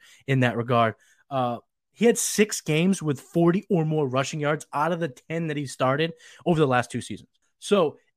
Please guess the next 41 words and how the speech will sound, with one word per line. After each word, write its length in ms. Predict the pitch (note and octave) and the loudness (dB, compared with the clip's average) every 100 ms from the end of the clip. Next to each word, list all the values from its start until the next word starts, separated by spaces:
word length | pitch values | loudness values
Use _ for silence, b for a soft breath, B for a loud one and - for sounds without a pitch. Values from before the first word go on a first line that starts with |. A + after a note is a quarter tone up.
| _ | _
it 200 | G#3 F3+ | -4 -2
didn't 240 | C3+ A#3+ A#3+ | 4 4 4
really 260 | A3+ A#3 | 4 2
come. 340 | D#3 - G3 A3 | 0 -2 0 0
He 100 | F#3 | 0
didn't, 400 | G#3+ C4 B3+ - | 0 -2 -6 -4
he 100 | A#3 | -2
didn't 220 | D4 F3+ | -2 -2
run 240 | D#3 G#3 | 2 2
a 80 | B3+ | 2
whole 240 | - C4+ G3 | 0 0 2
lot 240 | A3+ B3+ | 2 0
in 100 | G#3 | -4
twenty 280 | - G#3 G#3+ | -4 -4 -2
twenty-two, 520 | - G3+ - A3+ B3 B B | -2 -4 0 0 0 B B
but 120 | F#3+ | 2
in 100 | C4 | 2
twenty 260 | B3+ C#4 C#4 | 2 -2 -4
twenty-one, 480 | - A3+ F3 G#3 E3 | -2 -2 0 0 0
he 200 | D3 D#3+ | -2 -6
did. 340 | - D#3+ A2+ - _ _ | -2 -2 -2 -10 _ _
In 100 | F3+ - | -8 0
all 260 | E3+ G3 G#3 | 4 4 4
five 400 | A3 G#3 G3+ E3+ | 2 2 2 -2
games 280 | F3+ F3+ | -4 -4
that 100 | D#3 | -6
he 100 | D3 | -6
started, 380 | C#3 D#3 E3 E3+ | -6 -4 -4 -4
he 200 | C#3 D3+ D#3 | -6 -6 -4
had, 300 | D#3 D#3+ D#3+ b b | -4 -4 -8 b b
I 20 | D3 | -6
think 120 | E3+ | -4
it 20 | |
was 80 | C#3+ | -4
over 460 | E3+ D#3+ D3+ D3+ - _ | -6 -4 -4 -6 -10 _
fifty 300 | F3+ G3+ - | 0 0 -2
yards 480 | C#3 A2 G2 D2+ - | -6 -4 -4 -8 -12
even, 400 | D#3 B2+ A2+ G2+ - _ _ | -10 -6 -6 -8 -14 _ _
uh, 240 | A#2 G#2 F2 _ _ _ - | -12 -12 -16 _ _ _ -10
rushing. 540 | D3 D#3 C#3+ A#2 G#2+ | 0 2 2 -2 -2
But 160 | C3 | -2